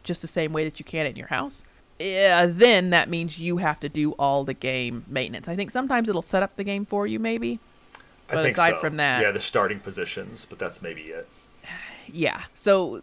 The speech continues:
Speaker 1: that can be, you know, good and bad for different reasons. Now, Board Game Arena, which we have definitely talked about in this podcast before. We haven't
Speaker 2: Oh,
Speaker 1: talked
Speaker 2: yeah.
Speaker 1: about Tabletopia as much. That is, I would say, right now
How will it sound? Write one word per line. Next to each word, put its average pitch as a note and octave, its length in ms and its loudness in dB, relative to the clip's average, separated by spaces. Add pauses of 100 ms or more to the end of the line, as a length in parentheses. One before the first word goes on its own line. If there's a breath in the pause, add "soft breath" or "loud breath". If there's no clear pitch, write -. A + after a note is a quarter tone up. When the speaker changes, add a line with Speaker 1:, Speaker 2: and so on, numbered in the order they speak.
Speaker 1:
that G3+ 500 4
can G3 220 0
be, F3+ 480 -2 (240)
you G3 160 2
know, C#3 300 0
good F#3 180 2
and E3 160 2
bad C#3+ 300 2
for E3 80 -6
different D3+ 260 -4
reasons. C#3 480 -6 (360 soft breath)
Now, C#3+ 180 -2 (120)
Board D#4+ 280 4
Game D#3+ 300 2
Arena, C3+ 300 -2
which F#3+ 220 0
we G#3+ 100 2
have F#3 240 0
definitely C4+ 360 2
talked E3 160 -2
about C3 140 -4
in C3 40 -10
this B2+ 100 -12
podcast B2+ 480 -8
before. - 520 -8
We F3+ 100 -4
haven't A3+ 160 2
Speaker 2:
Oh, F#3+ 60 4
Speaker 1:
talked F3 180 0
Speaker 2:
yeah. D#3+ 60 2
Speaker 1:
about D3+ 120 -2
Tabletopia - 260 -4
as - 100 -12
much. - 260 -8 (720 loud breath)
That G3+ 720 6
is, F3+ 460 4 (140)
I B4+ 240 2
would A4+ 120 6
say, A3+ 520 4 (320)
right G#3+ 420 2
now C#3+ 640 0